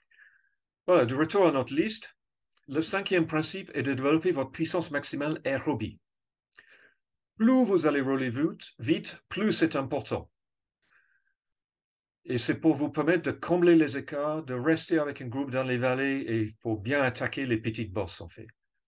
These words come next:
Ce n'est pas très, très important si vous allez juste être finisher, si vous allez monter tranquillement, descendre tranquillement, et, et ainsi de suite. Mais c'est essentiel si vous voulez vraiment faire la course, euh, et, et, et, et, euh, et, et rouler, rouler le plus vite possible.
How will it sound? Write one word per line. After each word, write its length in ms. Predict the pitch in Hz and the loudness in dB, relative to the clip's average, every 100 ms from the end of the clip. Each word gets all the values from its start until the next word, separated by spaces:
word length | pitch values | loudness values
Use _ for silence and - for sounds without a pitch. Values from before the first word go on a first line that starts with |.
| _ _ _ _ | _ _ _ _
Ce 240 | - - | -12 -4
n'est 180 | 127 131 | -2 -2
pas 340 | 113 - 170 170 | -4 4 4 4
très, 300 | 170 156 - | 2 -2 -2
très 240 | 147 123 | -2 -2
important 460 | 117 123 113 135 127 | -2 -2 -4 -4 -4
si 180 | - | -6
vous 300 | 110 110 104 | -2 0 0
allez 200 | 113 113 | 2 2
juste 280 | 110 120 113 | 2 -2 -4
être 120 | 110 | -6
finisher, 480 | - 110 107 120 123 | -4 -4 -2 0 0
si 120 | 120 110 | 0 -6
vous 220 | 107 104 | -6 -4
allez 160 | 104 | -4
monter 340 | 104 110 110 113 | -2 -2 -2 -4
tranquillement, 560 | 120 104 110 101 110 | -4 -6 -6 -4 -4
descendre 320 | 104 92 110 104 | -4 -6 -8 -8
tranquillement, 580 | 107 - 104 101 110 110 - _ _ | -12 -12 -10 -8 -8 -10 -20 _ _
et, 240 | 113 123 | -14 -10
et 40 | 98 | -8
ainsi 220 | 101 107 | -8 -10
de 60 | - | -8
suite. 260 | 101 87 - _ _ _ | -8 -10 -16 _ _ _
Mais 120 | 110 | -6
c'est 280 | 107 - 113 | -4 -4 -2
essentiel 500 | 113 127 117 139 139 | -2 -2 -2 0 0
si 180 | 113 117 | -2 -4
vous 120 | 104 | -2
voulez 220 | 107 110 | 2 2
vraiment 260 | 101 101 104 | 2 -2 -6
faire 400 | - - 160 135 | -8 -4 2 2
la 140 | 110 | 2
course, 400 | - 120 110 - | -2 -4 -6 -8
euh, 260 | 107 95 98 - | -8 -8 -10 -10
et, 60 | |
et, 480 | 101 104 110 110 104 | -10 -10 -12 -10 -10
et, 580 | 104 101 95 110 92 92 | -10 -10 -10 -10 -10 -8
et, 80 | 87 | -8
euh, 120 | 85 - _ _ _ _ _ | -10 -14 _ _ _ _ _
et, 200 | 104 165 | -10 -8
et 40 | |
rouler, 380 | 104 104 98 92 | -4 -4 -2 -4
rouler 260 | 98 104 95 | -4 -6 -6
le 100 | 95 | -8
plus 140 | 101 | -8
vite 180 | 101 - | -8 -8
possible. 340 | 90 - 80 | -10 -12 -18